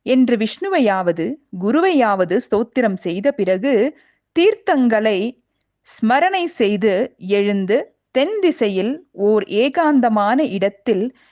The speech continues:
மலஜலம் கழித்துவிட்டு, சுத்தமான மண்ணை பிராமணன் ஐந்து தடவையும், சத்திரியன் நான்கு தடவையும்,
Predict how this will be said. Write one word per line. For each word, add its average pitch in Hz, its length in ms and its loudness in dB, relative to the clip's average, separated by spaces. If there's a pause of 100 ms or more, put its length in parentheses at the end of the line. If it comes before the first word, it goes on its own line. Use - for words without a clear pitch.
(160)
மலஜலம் 208 500 0
கழித்துவிட்டு, 196 760 -4 (380)
சுத்தமான 311 800 0
மண்ணை 226 600 0 (100)
பிராமணன் 220 720 0
ஐந்து 277 440 -2
தடவையும், 175 680 -2
சத்திரியன் 254 720 -2
நான்கு 254 400 -2
தடவையும், 185 640 -4